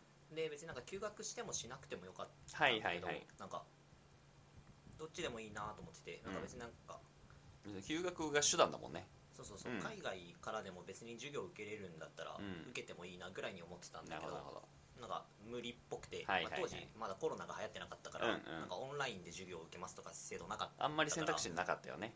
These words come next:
Speaker 2: うん。し、なんか、なんか、なんかね、日本にいて、
Speaker 1: うん。
Speaker 2: 絶対取らなきゃいけない単位みたいなのがあって、
Speaker 1: うんうん。
Speaker 2: で、それ取らないとどっちみちなんか、
Speaker 1: あー。
Speaker 2: 四年で卒業できないみたいな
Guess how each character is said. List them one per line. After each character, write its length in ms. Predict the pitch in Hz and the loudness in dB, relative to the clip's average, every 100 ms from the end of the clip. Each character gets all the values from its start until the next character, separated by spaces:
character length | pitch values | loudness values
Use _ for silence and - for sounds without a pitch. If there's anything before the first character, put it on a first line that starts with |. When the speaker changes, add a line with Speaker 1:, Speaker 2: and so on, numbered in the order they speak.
| - | -8
Speaker 2:
う 40 | |
ん。 140 | 87 80 - - - - - - - | -8 -10 -14 -20 -20 -16 -14 -14 -12
し、 160 | - 135 | -8 -6
な 80 | |
ん 40 | 123 | -4
か、 120 | 92 - - - - - - - - - - - - - - | -6 -8 -20 -20 -20 -20 -20 -20 -20 -20 -20 -20 -20 -18 -14
な 80 | 117 | -10
ん 20 | |
か、 100 | 98 - - - - | -10 -12 -18 -20 -12
な 80 | 151 | -10
ん 20 | |
か 80 | 117 | -8
ね、 180 | 85 78 - - - - | -8 -10 -14 -20 -20 -10
日 80 | 123 | -6
本 220 | 165 196 | -6 -6
に 120 | 95 80 | -8 -10
い 40 | |
て、 240 | 90 85 98 | -6 -4 0
Speaker 1:
う 60 | |
ん。 200 | 104 80 - | 2 2 -4
Speaker 2:
絶 140 | 98 | -4
対 120 | 143 | -2
取 180 | 143 151 | 0 0
ら 60 | 156 | 0
な 100 | 131 | -2
き 120 | 90 | -6
ゃ 20 | |
い 40 | 87 | -8
け 100 | 90 | -8
な 80 | |
い 60 | 90 | -8
単 180 | 110 90 | -6 -6
位 20 | |
み 60 | 85 | -6
た 100 | 85 | -10
い 40 | |
な 80 | 80 | -8
の 80 | 80 | -6
が 100 | 78 | -6
あ 20 | |
っ 20 | |
て、 180 | - - | -6 4
Speaker 1:
う 40 | 139 | 6
ん 260 | 107 95 | 8 6
う 20 | |
ん。 40 | - - - - | 0 -8 -14 -8
Speaker 2:
で、 60 | |
そ 100 | 127 | -4
れ 60 | 123 | -2
取 380 | 170 175 175 190 | -4 -2 -2 0
ら 120 | 170 | 0
な 100 | 117 | -2
い 80 | 95 | -4
と 100 | 82 | -6
ど 100 | 90 | -8
っ 20 | - | -8
ち 100 | 120 | -10
み 100 | 113 | -6
ち 100 | 117 | -6
な 80 | |
ん 20 | 101 | -4
か、 160 | - - - | -8 -8 8
Speaker 1:
あ 60 | |
ー。 180 | 95 92 | 12 12
Speaker 2:
四 280 | 92 90 87 | 12 12 12
年 0 | |
で 60 | 85 | 10
卒 220 | - 127 | 8 0
業 120 | 135 | -2
で 100 | 110 | -2
き 100 | 120 | -4
な 60 | 98 | -6
い 60 | |
み 80 | 85 | -6
た 60 | 85 | -8
い 40 | |
な 80 | 87 | -8